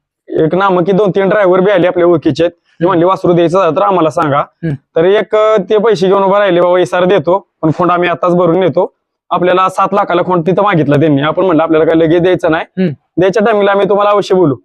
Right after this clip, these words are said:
Speaker 2: बरं, नंबर घेतला त्यांचा.
Speaker 1: हो, नंबर घेतला आपला.
Speaker 2: म्हणजे मित्रांनो, सात लाखाची मागणी आली. सात लाखाची मागणी आली असेल का, तर तुम्ही एवढ्या मोठ्या गाडीला जवळ आसपास जरी ब-,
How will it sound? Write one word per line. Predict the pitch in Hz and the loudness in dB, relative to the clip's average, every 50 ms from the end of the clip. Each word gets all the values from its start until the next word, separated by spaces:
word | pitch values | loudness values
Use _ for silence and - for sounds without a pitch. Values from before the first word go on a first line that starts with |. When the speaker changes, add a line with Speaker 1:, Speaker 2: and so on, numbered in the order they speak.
| _ _ - | _ _ -4
Speaker 2:
बरं, | 165 170 160 143 123 117 127 | -2 -2 0 -2 -4 -4 -4
नंबर | 151 170 175 175 170 | -4 -2 0 0 0
घेतला | 185 175 139 135 | 0 -2 -4 -6
त्यांचा. | 147 147 127 170 170 | -6 -4 -2 0 0
Speaker 1:
हो, | 156 143 | 2 2
नंबर | 147 156 151 147 147 | 2 2 2 2 2
घेतला | 147 151 - 135 127 | 0 0 0 -2 -4
आपला. | 123 - - | -4 -4 -6
Speaker 2:
म्हणजे | 131 147 160 | -6 -4 -4
मित्रांनो, | 170 170 156 - 156 156 165 165 170 170 170 165 - - _ _ _ - | -4 -4 -6 -6 -6 -6 -4 -4 -6 -6 -6 -8 -10 -14 _ _ _ -6
सात | 170 165 165 165 175 | -4 -4 -4 -2 -2
लाखाची | 185 175 165 - - 156 - - 175 175 | -4 -4 -2 -4 -6 -6 -2 -2 0 0
मागणी | 175 185 185 175 151 151 156 | 0 0 -2 -2 -2 -2 -2
आली. | 151 143 139 139 147 147 - | -2 -2 -2 -2 -4 -6 -8
सात | - - - 180 190 190 208 | -10 -8 -4 -4 -4 -4 -4
लाखाची | 214 202 - 196 190 190 | -4 -4 -2 -2 -2 0
मागणी | 190 202 190 190 180 185 185 190 185 - | 0 0 -2 0 0 0 0 -2 -2 -2
आली | 160 185 185 185 | -2 -2 0 0
असेल | 165 147 175 165 | -2 -2 -4 -4
का, | 175 165 | -4 -2
तर | 160 180 165 | -2 -2 -2
तुम्ही | - 175 170 180 190 | -2 -2 -2 0 0
एवढ्या | 190 180 170 175 185 | 0 0 0 0 0
मोठ्या | 202 208 196 143 - 175 | 0 0 -2 0 0 0
गाडीला | 185 190 180 175 175 175 180 185 180 - - _ _ _ _ _ _ 160 | 0 0 0 0 0 0 0 -2 -4 -6 -10 _ _ _ _ _ _ -2
जवळ | 190 196 226 233 226 - - | 0 2 2 0 0 -2 -2
आसपास | 185 214 233 - - 277 277 269 | -4 -4 -4 -4 -2 -2 0 0
जरी | 233 269 269 277 | 0 0 0 0
ब-, | 226 240 254 233 226 | 0 0 0 0 0